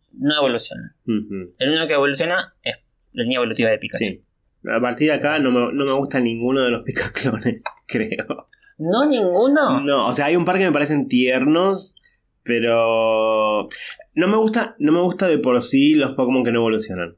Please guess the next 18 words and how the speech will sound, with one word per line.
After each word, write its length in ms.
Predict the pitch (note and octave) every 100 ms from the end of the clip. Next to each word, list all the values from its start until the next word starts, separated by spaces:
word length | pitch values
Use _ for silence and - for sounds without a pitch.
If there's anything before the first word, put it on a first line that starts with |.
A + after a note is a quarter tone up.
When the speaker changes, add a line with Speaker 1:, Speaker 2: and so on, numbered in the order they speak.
| _ _ _ _ _
Speaker 2:
O 80 | G#2+
sea, 180 | - G#2+
no, 240 | G#2 A#2
no 180 | A2 A#2+
tengo 220 | B2 B2
favoritos, 360 | B2 A2 A#2 A#2+
ninguno 460 | A2 A2 B2 C3+ C3
de 100 | B2
favoritos. 540 | G2+ F#2+ F#2 F2 - -
Es 160 | G#2
como, 400 | - F#2+ F#2 - G#2
creo 180 | G2+ C3
que 60 | B2
quizá 260 | G#2 A#2+ A#2+
Lapras 460 | - A2+ G#2+ G2 G2
es 100 | G2
el 100 | G2
único. 360 | F#2+ F#2 F2